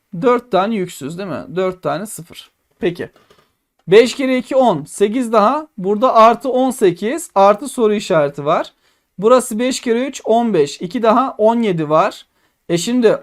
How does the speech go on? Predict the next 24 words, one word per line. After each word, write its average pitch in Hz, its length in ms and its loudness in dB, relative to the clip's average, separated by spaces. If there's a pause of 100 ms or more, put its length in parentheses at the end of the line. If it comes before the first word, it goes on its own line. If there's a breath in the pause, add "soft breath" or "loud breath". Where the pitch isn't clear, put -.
on 226 220 0
sekize 196 580 -4
ne 214 280 -2
eklersek 180 540 -2
on 160 180 -2
yedi 151 240 -4
olur? 170 260 -2 (120)
Eksi 180 380 -6
bir 196 80 -2
eklersek 147 600 -4
olur, 127 260 -10
değil 214 200 -4
mi? 98 140 -8 (120)
O 143 100 -6
zaman 165 280 -4
yük 170 200 -8
eksi 156 320 -8
bir 170 80 -6
olmalı. 160 460 -6
Doğru 156 280 -4
cevap 156 400 -8
E 156 160 -6
seçeneği 139 580 -12 (240)
gelir. - 440 -18